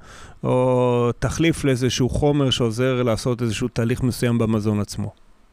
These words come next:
ואתה בונה על זה שהשוק שאתה פונה אליו יהיה מספיק גדול, ושהביקוש לחומרי גלם יהיה מספיק גדול, ושמכל חומרי הגלם בשוק העתידי שאתה תפגוש, המוצר שלך יהיה בשל,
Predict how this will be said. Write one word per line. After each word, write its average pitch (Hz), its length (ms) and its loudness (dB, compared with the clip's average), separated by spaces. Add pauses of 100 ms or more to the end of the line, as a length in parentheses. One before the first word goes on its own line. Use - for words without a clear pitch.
(180)
ואתה 123 260 0
בונה 170 360 4
על 196 100 4
זה 123 260 2 (240)
שהשוק 123 960 0
שאתה 147 260 0
פונה 147 320 2
אליו 135 240 2
יהיה 127 100 4
מספיק 120 380 -2
גדול, 131 540 0 (200)
ושהביקוש 131 760 2
לחומרי 143 360 2
גלם 127 460 2
יהיה 117 320 2
מספיק 117 440 -4
גדול, 160 520 0 (200)
ושמכל 147 680 0
חומרי 147 380 2
הגלם 156 560 4
בשוק 165 380 0
העתידי 135 600 2
שאתה 202 320 0
תפגוש, 135 640 -2
המוצר 127 360 0
שלך - 140 -4
יהיה 135 100 -2
בשל, 202 500 -2